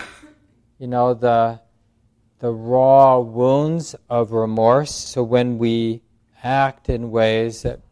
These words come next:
we don't feel good about, we cheat or we harm another person in some way or harm ourselves, act in destructive ways that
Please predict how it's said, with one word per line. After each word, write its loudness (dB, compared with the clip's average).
we -4
don't -4
feel -10
good 2
about, 0
we -14
cheat -4
or -10
we -8
harm 0
another -4
person -8
in -12
some -14
way -6
or -6
harm -6
ourselves, -4
act -12
in -12
destructive -14
ways -8
that -20